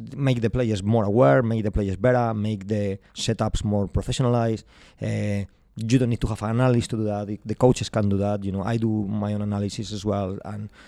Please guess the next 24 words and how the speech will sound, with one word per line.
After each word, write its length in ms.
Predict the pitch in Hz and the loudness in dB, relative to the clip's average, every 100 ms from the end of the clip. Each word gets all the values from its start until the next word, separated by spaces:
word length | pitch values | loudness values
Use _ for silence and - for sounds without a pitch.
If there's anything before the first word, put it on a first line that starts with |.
| - - - | -20 -12 -2
you 100 | 120 | 0
know, 60 | |
all 180 | - 139 | 2 4
these, 240 | 143 147 - | 6 4 4
all 160 | 143 | -2
these 160 | 131 - | -2 -2
things 200 | 120 - | -4 -2
I 40 | |
think 220 | 101 110 101 | -4 -4 -4
is 140 | 92 | -4
a, 360 | 104 98 95 - | -4 -4 -6 -8
uh, 240 | 110 104 101 _ - - | -8 -8 -10 _ -20 -10
is 160 | 107 | -6
a 60 | 107 | -6
big 240 | 98 107 | -4 -4
difference, 360 | 110 127 151 143 - | -4 -2 -2 -4 -6
uh, 360 | 117 113 113 104 | -4 -2 -2 -2
with 200 | 107 120 | -4 0
England. 400 | 139 151 165 160 - - | 2 4 4 2 -8 -16
But 260 | 110 117 - | 0 0 2
saying 360 | - 147 120 110 | 2 2 2 2
that, 260 | 131 107 - | 2 0 -4
uh, 380 | 113 110 110 107 - - | -6 -2 -2 -4 -6 -8
obviously 440 | 113 98 107 98 | -4 0 0 0